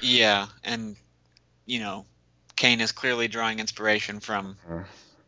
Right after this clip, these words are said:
Speaker 1: those types of movies. And by inspiration, I mean he's totally ripping them off.
Speaker 2: Yeah.
Speaker 1: But, <laughs> um,
Speaker 2: Yeah. And he's still smoking his, he's still a very, uh, you know, genteel guy. He's smoking his cigarette with the cigarette holder.
Speaker 1: Uh-huh.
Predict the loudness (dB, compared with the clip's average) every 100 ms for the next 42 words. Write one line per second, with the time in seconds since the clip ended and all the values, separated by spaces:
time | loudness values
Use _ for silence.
0 | -10 -8 -4 2 2 2 -4 -4 -4 -4
1 | -2 -4 -8 _ _ _ _ _ -10 -6
2 | -4 -4 -4 -2 0 0 0 0 0 2
3 | 2 2 0 -2 0 2 2 -2 2 8
4 | 8 8 -6 _ _ 6 8 8 8 8
5 | 8 4 0 8 10 10 8 _ -18 -18
6 | -18 -20 _ 4 4 6 6 10 10 10
7 | 8 6 6 2 0 8 10 12 12 12
8 | 12 10 6 2 0 0 -8 _ -2 0
9 | 2 2 4 8 6 6 0 2 2 0
10 | -2 0 6 8 8 6 0 -4 0 4
11 | 4 4 4 4 4 2 -8